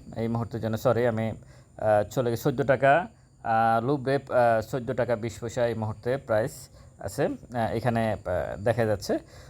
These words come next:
তো এই স্টকটা খুব বেশি, আহ, আপ ডাউন করে না, সে তিন, চার, পাঁচ, পাঁচ পার্সেন্ট, ছয় পার্সেন্ট বাড়ে, মানে সেফ জোনের থেকে কম প্রফিট করার মতো একটা স্টক হচ্ছে, আহ, লুব্রেপ। <clears throat> লুব্রেপকে আমি নিয়ে আসছি অন্য একটা কারণে।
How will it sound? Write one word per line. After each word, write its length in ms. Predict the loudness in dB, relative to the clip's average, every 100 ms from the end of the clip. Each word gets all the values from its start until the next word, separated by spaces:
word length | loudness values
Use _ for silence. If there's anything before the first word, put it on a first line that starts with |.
| -2
তো 140 | 2 4
এই 180 | 6
স্টকটা 400 | 6 4 6 8
খুব 240 | 8 4 -2
বেশি, 600 | 2 0 2 0 2 0 -2
আহ, 440 | -2 0 0 -2 -8 -20 _ -20 -4
আপ 200 | 2 4
ডাউন 300 | 6 6 4
করে 300 | 0 2 2
না, 180 | 2 -4
সে 300 | -4 -2 -2 -4 -20 _ -4
তিন, 120 | 0
চার, 140 | 2
পাঁচ, 240 | 6 4 4 4
পাঁচ 180 | 4
পার্সেন্ট, 320 | 4 0 0 -4
ছয় 100 | -2
পার্সেন্ট 340 | -2 -2 2
বাড়ে, 160 | 4 4
মানে 240 | 0 -2 -8 -20 _
সেফ 280 | 4 4 6
জোনের 240 | 4 2
থেকে 320 | 2 6 6
কম 300 | 8 6 6
প্রফিট 280 | 4 0 -2
করার 260 | 2 2 4
মতো 220 | 2 0
একটা 280 | 0 -2 -4
স্টক 260 | -2 -4
হচ্ছে, 340 | -4 -6 -6 -6 -14 -20 -12 4
আহ, 260 | 6 6 4
লুব্রেপ। 320 | 0 0 -4 -6 _ -4
<clears throat> 520 | 0 0 -4 -18 4
লুব্রেপকে 400 | 6 8 6 6
আমি 140 | 4
নিয়ে 220 | 6 4 4
আসছি 200 | 4 0
অন্য 160 | 4
একটা 260 | 2 2 0
কারণে। 360 | 2 2 -2